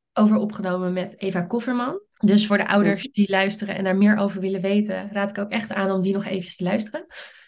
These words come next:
Speaker 1: Maar ik ben wel even benieuwd, want je hebt het net ook over een klassieke allergie. Bedoel je daar dan de I G E gemedieerde variant mee? En wat
Speaker 2: Ja, daar bedoel ik de I G E gemedieerde variant mee.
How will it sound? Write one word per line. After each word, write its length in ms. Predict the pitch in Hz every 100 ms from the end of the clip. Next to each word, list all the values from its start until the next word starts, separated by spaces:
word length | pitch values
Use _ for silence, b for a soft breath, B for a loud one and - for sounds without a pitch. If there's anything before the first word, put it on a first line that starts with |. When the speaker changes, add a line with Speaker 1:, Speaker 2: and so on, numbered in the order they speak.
| B
Speaker 1:
Maar 100 | 214
ik 60 | 226
ben 100 | 240
wel 100 | 240
even 120 | 214
benieuwd, 200 | 214 208
want 120 | 196
je 60 | 220
hebt 120 | 220
het 100 | 220
net 200 | 214 214
ook 120 | 214
over 220 | 214 208
een 80 | 208
klassieke 480 | 214 208 214 254 -
allergie. 540 | - 226 220 240 330 _
Bedoel 320 | 190 175 214
je 120 | 240
daar 200 | 202 202
dan 180 | 214 208
de 140 | 220 220
I 60 | 208
G 40 |
E 380 | 214 208 220 254
gemedieerde 580 | - 226 220 220 220 214
variant 580 | 214 214 214 214 233 -
mee? 480 | 196 202 269 440 _
En 180 | - 208
wat 140 | 214
Speaker 2:
Ja, 60 | 214
daar 160 | 160 160
bedoel 240 | 170 170
ik 80 | 160
de 120 | -
I 100 | 202
G 60 | -
E 140 | 160
gemedieerde 500 | 165 156 120 143 -
variant 320 | - 180 - -
mee. 140 | 175